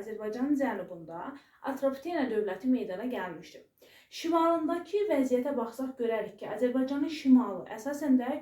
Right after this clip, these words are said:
Kür və Araz çayları arasındakı ərazilər eradan əvvəl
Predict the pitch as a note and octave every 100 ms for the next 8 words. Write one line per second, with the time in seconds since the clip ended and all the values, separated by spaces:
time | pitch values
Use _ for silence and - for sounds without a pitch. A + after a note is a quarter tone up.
0 | - D#4 C4 G#3 B3 B3+ G#3+ G3 F3+ F#3+
1 | G3+ G3+ F#3+ F#3+ - G#3+ G3+ F#3 - -
2 | - C#4+ - - _ - D#4 E4+ B3+ B3
3 | G#3+ F3 F3+ F3+ F#3+ -